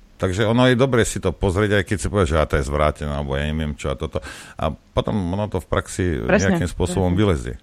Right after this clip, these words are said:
Speaker 1: hej?
Speaker 2: To je, to je veľmi dôležité, však sledovať toho nepriateľa, a preto ľudia sa čudujú, že či niekto s-, prečo sledujete tie správy a podobne. Ja ich nesledujem, takže ich sledujem, ale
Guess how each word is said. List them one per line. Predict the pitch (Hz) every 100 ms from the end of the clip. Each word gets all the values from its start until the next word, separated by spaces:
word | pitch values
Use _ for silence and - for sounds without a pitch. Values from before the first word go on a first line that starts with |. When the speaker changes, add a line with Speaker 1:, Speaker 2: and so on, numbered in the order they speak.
| _
Speaker 1:
hej? | - 69 - - - _ _ _ _ _ - - - -
Speaker 2:
To | 214
je, | 202
to | 214
je |
veľmi | 208 226 202
dôležité, | 185 202 202 196
však | -
sledovať | 196 196 196 190
toho | 185
nepriateľa, | 196 - 151 147 151 143
a | 151
preto | 160
ľudia | 147 151 160
sa | 156
čudujú, | - 147 165
že | 156
či | 151 147
niekto | 151 151
s-, | - - -
prečo | 151 165
sledujete | - 147 151 151
tie | 147
správy | - - 143 147
a | 143
podobne. | 147 151 143
Ja |
ich | 156
nesledujem, | 160 175 170 160
takže | 151 151 151
ich | -
sledujem, | 143 147 170 165
ale | 151 151